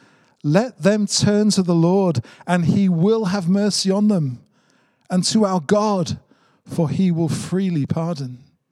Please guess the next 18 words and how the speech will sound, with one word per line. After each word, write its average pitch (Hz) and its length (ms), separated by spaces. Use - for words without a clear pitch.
Or 151 100
let 156 160
me 151 80
take 143 260
you 147 60
to - 160
the 131 100
New 139 140
Testament, 131 560
the 135 80
words 139 260
of 117 60
Jesus 139 340
Christ, - 520
where 139 140
he 135 140
says, 135 300
"Ask, - 520